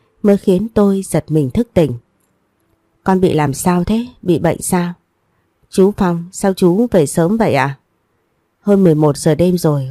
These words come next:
còn sớm gì nữa đâu. Trán không nóng, nhưng nhìn con có vẻ không khỏe. Con ăn uống gì chưa mà lại nằm ở đây vậy?" "À,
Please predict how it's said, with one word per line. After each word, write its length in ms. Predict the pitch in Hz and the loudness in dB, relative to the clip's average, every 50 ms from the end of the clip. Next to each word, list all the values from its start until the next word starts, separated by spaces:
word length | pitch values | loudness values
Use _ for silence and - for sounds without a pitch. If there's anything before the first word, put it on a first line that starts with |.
| - _ | -8 _
còn 200 | - 160 151 147 | -2 -2 -2 -2
sớm 300 | - - 175 165 190 226 | -2 -2 0 0 0 0
gì 160 | - 202 147 | 0 0 0
nữa 160 | 139 147 147 | 0 0 0
đâu. 220 | 170 175 175 180 175 - _ _ _ _ _ _ _ _ _ _ | 0 0 -2 -2 -4 -8 _ _ _ _ _ _ _ _ _ _
Trán 260 | - - 151 156 180 | -6 -4 -2 -2 -2
không 260 | - - 214 185 175 | -2 0 0 2 2
nóng, 300 | 170 160 156 165 208 240 254 _ _ _ _ _ _ _ | 2 0 0 -2 -4 -8 -10 _ _ _ _ _ _ _
nhưng 200 | - 214 208 202 | 2 4 4 6
nhìn 240 | 190 180 160 131 127 - | 6 4 4 2 0 -2
con 320 | - 170 165 165 165 160 165 - - | -4 -2 -2 -2 -2 -4 -6 -6 -4
có 140 | 170 180 202 - | -4 -2 -2 -2
vẻ 180 | 190 156 139 | -2 -4 -4
không 240 | 131 - - 208 190 | -4 -4 -2 -2 -2
khỏe. 300 | - - 180 165 135 90 - - _ _ _ _ _ _ _ _ _ _ - | -2 -2 -2 -2 -2 -4 -8 -14 _ _ _ _ _ _ _ _ _ _ -2
Con 140 | 202 196 | -2 0
ăn 160 | - 190 185 - | 0 0 0 2
uống 280 | - 175 165 202 240 | 2 0 0 0 0
gì 200 | - - 170 123 - | 0 0 0 0 0
chưa 300 | - 175 175 170 170 170 - _ _ _ | 0 0 0 0 -2 -6 -12 _ _ _
mà 140 | 196 175 160 | -2 -2 0
lại 280 | 160 123 147 151 - - - | 0 0 -2 -2 -2 -2 -2
nằm 200 | 170 160 151 - | 0 0 0 0
ở 160 | 156 156 131 | -2 -2 0
đây 200 | 165 175 185 175 | 0 0 -2 0
vậy?" 300 | 175 160 - 135 131 - _ _ _ _ _ _ _ _ _ _ _ _ - - | -2 -2 -2 -2 -6 -10 _ _ _ _ _ _ _ _ _ _ _ _ -8 -4
"À, 260 | 165 165 156 151 135 | -2 0 0 0 -2